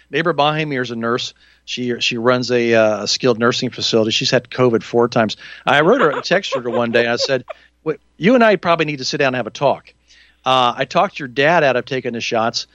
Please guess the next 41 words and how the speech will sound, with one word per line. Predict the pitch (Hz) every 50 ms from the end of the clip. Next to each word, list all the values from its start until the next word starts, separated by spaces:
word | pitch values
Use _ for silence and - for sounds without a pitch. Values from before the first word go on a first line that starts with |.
| _ - _ _ _ _ -
and | 135 135 139 139 139 135 135
I | 131 120 143 175
think | 285 339 -
you | 254 294
and | 294 247
I | 226
need | 208 190 175
to | 156
sit | - - 170
down | 165 147
and | 143
have | 139 131
a | 120
talk. | - - 202 240 185 120 110 - - _ _ _ _ _ _ _ _ -
I'll | - 143 151
tell | - 185 185
you | 170 160 143
what | 147 147 135
I | 131 123
know | 123 139 156 147 127 110 113 120 - _ _ - -
and | 127 127 127
who | 143 147 143
I've | 139 131
been | 135 131
talking | - 147 143 139 139 - 127 120
to, | - - 127 123
and | 113 123
the | 127
information | 127 123 - - 127 127 123 123 - - -
I'll | 117 120
provide | - 123 127 107 107 120 117 120 120 110
you | 117 117 110 110 _ _ _ _ _ _ _ -
to | 127 120
back | 113 127 120 120 120 -
up | 127 113 - 123
my, | 123 120 120 117 117 113 107 -
my, | 107 113 113 113 113 110
um, | 110 107 101 98 104 _ _ _ _ _ _ _ _ _ _ _ - - _ _ _ -
my | 113 117
claim | 113 - 151 156 160 151
here | 139 123 113 101